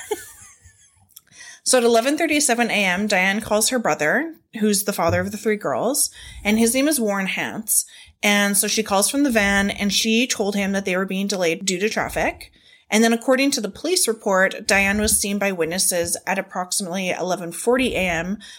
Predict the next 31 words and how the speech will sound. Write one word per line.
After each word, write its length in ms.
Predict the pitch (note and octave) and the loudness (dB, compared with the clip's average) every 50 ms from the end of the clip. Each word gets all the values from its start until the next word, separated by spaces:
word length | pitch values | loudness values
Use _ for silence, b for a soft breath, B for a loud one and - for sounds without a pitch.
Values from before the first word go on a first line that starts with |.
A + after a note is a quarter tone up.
| B B | B B
by 120 | G#3 G3+ | 2 2
the 80 | G3+ G3 | 2 4
side 220 | - - F#3 G3 | 2 4 2 2
of 60 | G#3+ | 2
the 60 | B3 A#3+ | 2 2
road 300 | G#3+ F#3+ F3+ F#3 F#3+ F#3+ | 2 4 2 2 2 0
with 100 | G3 G3 | -4 -4
her 120 | G3+ G3 | -6 -6
hands 300 | - - E3+ E3+ F#3+ G3+ | -4 -4 -4 -4 -2 -2
on 120 | G3+ G#3+ | -2 -2
her 100 | G#3 A3+ | -2 -2
knees 380 | A3 G3+ F3 E3 F3 F#3 G#3 - | -2 -2 -2 -4 -6 -6 -6 -4
as 180 | - F#3 F#3+ F#3 | -4 -2 -2 -2
if 100 | F3 - | -2 -4
she 120 | - F#3+ | -4 -4
was, 120 | F3 F3+ | -4 -4
like, 140 | F3 E3 F#3 | -6 -6 -6
vomiting. 640 | F#3 - - A#2+ - D3+ E3 F#3 A3 A#3 C4+ E4 G4+ A4+ _ _ _ b b b b b b b b b b b - | -8 -10 -10 -10 -8 -6 -4 -2 0 0 0 -2 -4 -8 _ _ _ b b b b b b b b b b b 2
And 180 | A3 A3+ A3+ | 4 4 4
she 120 | - - B3+ | 4 4 4
was 140 | B3 A3+ | 4 4
seen 220 | - - A#3+ C4 C#4+ | 4 2 2 4 2
again 480 | D#4 C4+ - - F3 E3 F3+ G#3+ A#3+ | 2 2 2 2 2 4 4 2 2
in 220 | A#3+ - G#3 G3+ G3+ | 0 0 0 0 0
the 60 | G3 | 2
same 280 | - - - F3 F#3 F#3 | 0 0 0 -2 -2 -4
position 580 | F#3+ G3+ G3 - D3+ - - G#3+ A3 A#3+ B3 | -2 -2 -2 -2 -2 0 0 2 2 2 2
just 240 | A#3 A#3 F#3+ - - | 2 2 2 2 0
a 60 | G#3 | 0
short 380 | G3+ - - - F#3+ E3 D#3 - | -2 0 0 0 0 0 -2 -2
time 320 | - G3+ G3 F#3+ F#3+ F#3+ | -2 -2 -2 -2 -2 -2